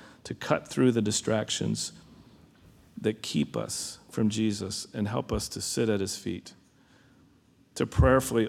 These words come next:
open your word, the living and abiding word of God, and read it and pray over it and say, "God, conform me into the image of Christ by your Spirit. I can't do it."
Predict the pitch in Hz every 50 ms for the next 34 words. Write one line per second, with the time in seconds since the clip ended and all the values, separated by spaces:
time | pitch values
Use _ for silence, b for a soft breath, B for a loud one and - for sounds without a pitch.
0 | - 131 135 139 139 - 127 123 120 117 120 120 113 110 113 120 131 139 131 117
1 | 95 82 76 101 104 - - - 107 107 110 113 113 120 131 139 147 156 147 131
2 | 123 120 104 80 76 - - - 104 104 101 101 120 - - 123 123 131 139 139
3 | 127 123 113 107 107 110 127 139 147 131 120 101 104 113 - - - - 123 123
4 | 139 139 120 101 85 78 90 - - b b b b b b b b b b b
5 | b _ _ - - - - - 113 110 110 101 107 120 131 135 139 131 107 78
6 | - - - - - - - - _ _ _ - - _ _ _ _ - 101 104
7 | - - - - - 143 139 135 131 120 113 107 98 98 98 98 92 - - -
8 | - - - _ - - - 117 117 - - 131 110 113 - - - - 135 131
9 | 131 123 120 120 110 - 120 107 104 - - - - 139 139 147 143 131 120 113
10 | 110 107 107 110 117 120 120 104 - 98 - - - - - - 127 135 135 117
11 | - - - - 113 107 107 101 98 - - - - - 120 135 135 120 - -
12 | 87 110 123 113 - - - 131 127 127 120 110 110 117 131 151 120 82 - -
13 | -